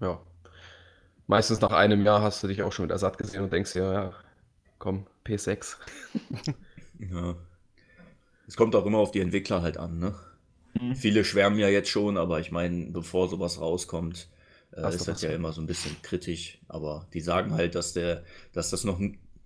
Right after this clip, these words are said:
Speaker 2: die, die Leistung und so ist halt noch nie da gewesen und die können jetzt Dinge verwirklichen, die die vorher nicht machen konnten. Ob das immer alles so stimmt, weiß ich nicht, aber mal
Speaker 1: Mhm.
Speaker 2: abwarten.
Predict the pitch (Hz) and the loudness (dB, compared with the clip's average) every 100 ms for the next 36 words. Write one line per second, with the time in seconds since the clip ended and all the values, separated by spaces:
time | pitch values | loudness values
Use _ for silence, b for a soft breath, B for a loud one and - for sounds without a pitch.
0 | - - 107 95 87 92 92 110 - 117 | -20 -8 -4 -2 -2 2 6 4 4 0
1 | 104 98 104 - 95 - 90 95 90 87 | 0 0 -2 0 -2 -2 -2 -2 0 0
2 | 87 87 82 82 80 80 78 80 78 87 | 0 -2 -2 -2 -4 -6 -6 -8 -4 -4
3 | 85 85 - - 85 85 85 85 87 87 | -2 -4 -6 -6 -4 -4 -4 -4 -4 -4
4 | 85 82 80 82 82 - 87 85 87 87 | -6 -6 -6 -4 -6 -2 -2 0 -4 -8
5 | - - 95 92 87 92 90 90 90 b | -12 -8 -6 -6 -4 -6 -4 -6 -8 b
6 | b b b b - - - 80 - 87 | b b b b -18 -14 -8 -8 -6 -6
7 | 85 78 85 - 85 - 87 85 85 - | -4 -4 -4 -6 -8 -4 -4 -4 -6 -16
8 | _ - - 80 82 85 82 - 78 76 | _ -16 -10 -10 -8 -8 -8 -10 -10 -12
9 | 82 _ _ _ _ _ _ _ _ - | -12 _ _ _ _ _ _ _ _ -6
10 | 98 92 85 76 | -2 -2 -2 -6